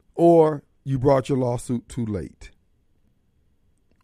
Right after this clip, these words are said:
So which one is it? Well, you can't bring a lawsuit before the election 'cause no election has taken place, so you don't have any damages you can point to. And you can't bring it afterwards, according to these courts,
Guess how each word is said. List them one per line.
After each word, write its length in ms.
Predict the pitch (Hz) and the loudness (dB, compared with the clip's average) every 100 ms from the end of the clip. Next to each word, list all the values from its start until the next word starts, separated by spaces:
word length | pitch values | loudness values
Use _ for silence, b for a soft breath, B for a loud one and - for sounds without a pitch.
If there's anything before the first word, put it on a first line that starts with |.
| _ | _
So 180 | - - | -16 -10
which 280 | 147 175 - | -4 -4 -2
one 200 | 190 208 | -2 2
is 260 | 190 403 - | 2 2 -2
it? 160 | - _ _ _ _ _ _ _ _ _ _ _ _ _ _ _ _ _ | -14 _ _ _ _ _ _ _ _ _ _ _ _ _ _ _ _ _
Well, 400 | 156 165 165 175 _ _ _ _ _ _ _ _ _ _ | 4 4 2 -6 _ _ _ _ _ _ _ _ _ _
you 120 | 147 | -10
can't 260 | 170 214 156 | -2 -4 0
bring 200 | 185 165 | -2 0
a 40 | |
lawsuit 400 | 160 156 - 151 | 0 -2 -2 -8
before 300 | 135 - 226 | -8 0 2
the 80 | 185 | 4
election 320 | 147 165 170 | 0 -2 -6
'cause 160 | 151 131 | -6 0
no 100 | 156 | 0
election 360 | 151 156 156 | 2 -2 -2
has 100 | 135 | -6
taken 260 | - 151 139 | -6 -6 -6
place, 280 | 151 180 - | -4 -6 -4
so 80 | 131 | -6
you 80 | |
don't 140 | 143 139 | -2 -2
have 100 | 135 | -2
any 120 | 123 | -6
damages 520 | 95 139 190 113 113 | -2 -2 -2 -6 -10
you 60 | 113 | -8
can 120 | 120 | -10
point 320 | 123 190 190 | -6 -8 -8
to. 220 | 104 82 - _ _ _ _ _ _ _ _ | -10 -12 -14 _ _ _ _ _ _ _ _
And 120 | 135 147 | -2 -2
you 80 | |
can't 260 | 147 185 151 | -2 -4 -2
bring 220 | 147 170 | -2 -2
it 100 | 147 | -4
afterwards, 720 | 131 202 262 180 160 175 - - | 0 0 0 0 2 0 -4 -18
according 380 | - 160 151 | -4 -2 -2
to 100 | 139 | -4
these 220 | 160 151 135 | -6 -6 -6
courts, 440 | 143 147 165 - | -2 -2 -2 -10